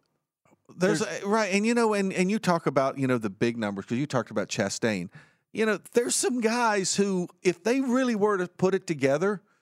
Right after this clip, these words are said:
Speaker 1: could make a run at this thing. The one that miss-, is missing to me, I guess, that I can't even believe he's not in here,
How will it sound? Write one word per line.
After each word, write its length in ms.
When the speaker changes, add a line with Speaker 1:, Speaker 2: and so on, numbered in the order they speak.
Speaker 1:
could 140
make 240
a 80
run 220
at 80
this 140
thing. 200
The 100
one 320
that 140
miss-, 260
is 200
missing 320
to 80
me, 120
I 60
guess, 240
that 140
I 160
can't 320
even 180
believe 280
he's 140
not 200
in 100
here, 260